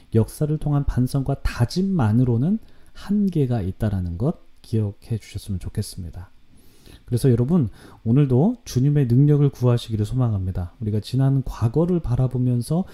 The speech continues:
우리의 삶을 되돌아보는 것 중요하고 반드시 해야 되는 작업입니다. 반드시 해야 됩니다. 그렇지만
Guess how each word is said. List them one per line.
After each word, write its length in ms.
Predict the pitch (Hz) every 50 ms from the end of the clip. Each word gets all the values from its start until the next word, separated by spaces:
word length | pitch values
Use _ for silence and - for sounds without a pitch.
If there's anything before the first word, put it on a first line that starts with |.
| - - - - -
우리의 280 | 110 117 123 127 127
삶을 400 | - - 160 156 151 151 147 139 -
되돌아보는 640 | - - 127 123 180 180 185 170 160 156 151 143 135
것 240 | 147 147 139 - -
중요하고 600 | - - 135 147 151 156 151 143 135 127 135 127
반드시 500 | - - 117 127 127 139 - - 160 143
해야 440 | - - - 220 233 220 202 170
되는 320 | - 131 127 135 135 139 131
작업입니다. 840 | - - - 113 127 147 135 131 120 110 101 92 85 80 90 - - -
반드시 340 | - - 110 120 - - 185
해야 80 | 190
됩니다. 320 | 170 147 110 98 90 90 87
그렇지만 540 | - 135 160 - - - 143 131 151 208